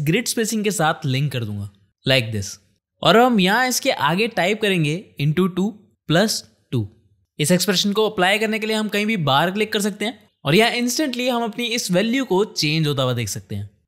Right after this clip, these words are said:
यहाँ हमारी ग्रिड स्पेसिंग चार पे है, इसको डबल करके आता है आठ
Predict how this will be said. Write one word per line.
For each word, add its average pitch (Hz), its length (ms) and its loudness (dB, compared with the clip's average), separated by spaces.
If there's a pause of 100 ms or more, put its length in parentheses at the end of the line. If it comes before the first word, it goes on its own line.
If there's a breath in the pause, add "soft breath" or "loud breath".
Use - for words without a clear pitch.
(160)
यहाँ 160 120 6
हमारी 190 180 4
ग्रिड 175 200 -2
स्पेसिंग 214 400 -2
चार 185 280 2
पे 214 140 0
है, - 260 -8
इसको 165 200 -2
डबल 160 260 2
करके 180 240 -2
आता 170 220 0
है 170 140 -4
आठ 165 300 -2